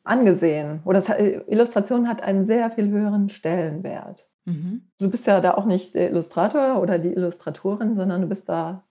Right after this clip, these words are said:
Speaker 1: Artist.
Speaker 2: Mhm.
Speaker 1: Also das ist einfach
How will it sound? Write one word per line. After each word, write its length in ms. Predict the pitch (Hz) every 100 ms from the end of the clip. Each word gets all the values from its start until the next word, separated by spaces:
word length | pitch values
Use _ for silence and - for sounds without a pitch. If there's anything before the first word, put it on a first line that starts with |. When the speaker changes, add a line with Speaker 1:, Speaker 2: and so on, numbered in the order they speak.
| _ _ _ _ _ -
Speaker 1:
Artist. 720 | 151 131 - - - - - - - _ -
Speaker 2:
Mhm. 380 | 170 147 214 - -
Speaker 1:
Also 240 | - 175 165
das 400 | 175 175 - -
ist 200 | 190 -
einfach 600 | 190 190 180 180 -